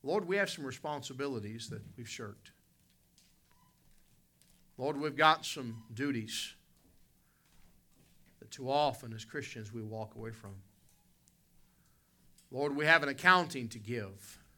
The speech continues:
Lord, I pray you'd sober our minds. May we see the reality of our responsibility to you.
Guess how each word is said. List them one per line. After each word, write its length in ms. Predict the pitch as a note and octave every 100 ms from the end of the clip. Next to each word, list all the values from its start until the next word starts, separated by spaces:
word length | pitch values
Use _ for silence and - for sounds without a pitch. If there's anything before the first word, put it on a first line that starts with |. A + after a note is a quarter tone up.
| _ _ - _ _ _ - - - - - _ - -
Lord, 180 | B2+ C#3+
I 120 | C#3+
pray 240 | - D3+
you'd 180 | B2+ A2
sober 440 | - D3 C3 A#2+
our 100 | A#2
minds. 580 | A#2 A#2+ B2+ A#2+ A2 G#2
May 80 | A#2
we 180 | G#2+ A2
see 340 | - C3+ B2
the 120 | G#2+
reality 680 | G#2 A2 A2 A#2 B2+ G#2+ G#2
of 180 | G#2 G#2 - _ -
our 120 | A2+
responsibility 960 | G#2 G2+ B2+ A2+ G#2 A2 A2+ B2+ G#2
to 180 | F#2 G#2
you. 220 | F#2+ G2